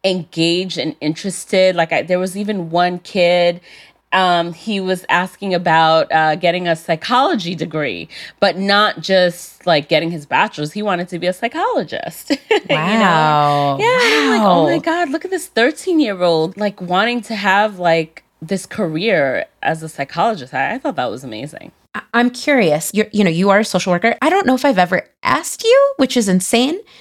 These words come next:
Speaker 2: but what made you want to get into this field that you're in?
Speaker 1: <laughs> That's, that's one of the questions that I was asked, actually.
Speaker 2: Of course. <laughs>
Speaker 1: <laughs> Um,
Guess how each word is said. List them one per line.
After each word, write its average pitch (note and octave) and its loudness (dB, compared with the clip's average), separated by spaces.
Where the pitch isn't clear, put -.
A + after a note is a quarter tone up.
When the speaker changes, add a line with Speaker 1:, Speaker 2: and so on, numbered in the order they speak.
Speaker 2:
but A#3 0
what D#4 0
made D4 2
you G#3 0
want F3+ 0
to - -4
get - 0
into D3 -4
this - -10
field - -10
that - -4
you're F3+ 4
in? - -4
Speaker 1:
<laughs> G#3+ 0
That's, A3+ -2
that's A3 0
one G#3 0
of G3 2
the F3+ -4
questions F#3+ 0
that D#3+ 4
I D#3 2
was D#3 -2
asked, D#3+ 0
actually. D3+ -4
Speaker 2:
Of - -6
course. C4 2
<laughs> - -
Speaker 1:
<laughs> A3+ 2
Um, G#3 2